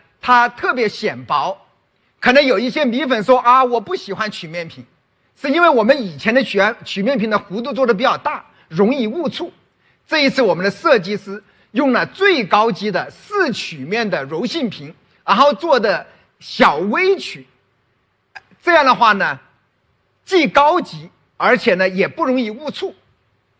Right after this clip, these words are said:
这个屏幕的话呢，采用了易逝的发光材料，这是一项新的材料啊。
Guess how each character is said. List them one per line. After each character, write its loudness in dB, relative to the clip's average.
这 0
个 2
屏 -2
幕 4
的 4
话 2
呢， 0
采 -2
用 -2
了 -2
易 -4
逝 -4
的 0
发 6
光 -2
材 -6
料， -4
这 6
是 2
一 4
项 0
新 -6
的 4
材 -6
料 -2
啊。 -10